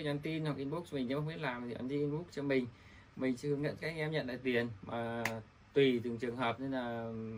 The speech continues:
các anh em phải chụp lại màn hình thì mình mới hiểu được thôi. Rồi, video của mình tới đây là kết thúc.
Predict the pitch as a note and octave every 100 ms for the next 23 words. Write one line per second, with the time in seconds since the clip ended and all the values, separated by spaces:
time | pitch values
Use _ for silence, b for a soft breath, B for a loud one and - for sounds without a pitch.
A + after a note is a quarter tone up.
0 | A2 C#3+ D3 C#3+ B2 B2 A2 G#2+ A#2 A#2
1 | A2 A2 G#2+ G#2+ G#2+ C#3 C#3 G#2 G2+ C3+
2 | D3 D3 B B B B B B C#3 C#3+
3 | A#2+ G#2+ B - D3+ D#3+ E3+ D#3 B2+ B2
4 | B2 G#2+ A#2+ C#3 D3+ D3+ C#3 A#2+ A#2 A#2
5 | F#3+ B3 B3+